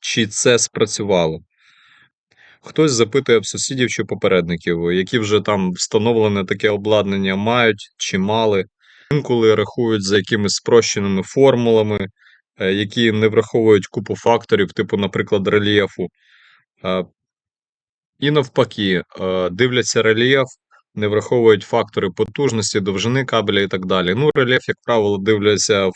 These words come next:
кропиві. В принципі, це більш-менш, е, робоча схема, на мою думку. Е, я теж часто розрахунки не провожу, але коли впевнений, що в мене є, е, запас міцності, так скажем. Ну, коли рельєф складний,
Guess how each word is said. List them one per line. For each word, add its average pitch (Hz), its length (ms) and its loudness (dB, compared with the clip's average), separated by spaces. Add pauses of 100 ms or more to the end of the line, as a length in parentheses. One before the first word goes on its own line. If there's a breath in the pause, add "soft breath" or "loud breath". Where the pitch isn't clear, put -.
кропиві. 123 580 2
В - 500 -20
принципі, 113 480 -2
це 107 200 2
більш-менш, 110 680 -2
е, 95 340 0
робоча 104 420 2
схема, 85 480 -4 (680 soft breath)
на 98 120 -2
мою 95 220 0
думку. 85 420 -6 (580 soft breath)
Е, 92 340 0
я 123 180 2
теж 147 200 2
часто 123 420 0
розрахунки 117 580 -2
не 113 120 2
провожу, 123 600 2 (100)
але 107 240 4
коли 123 200 2
впевнений, 120 640 2
що - 200 -6
в 104 40 -2
мене 110 280 0
є, 107 280 2 (200)
е, 92 240 0
запас 110 580 0
міцності, 95 500 -4
так 90 220 -4
скажем. 80 380 -8 (480 loud breath)
Ну, 113 180 0
коли 135 260 4
рельєф 123 320 0
складний, 139 640 0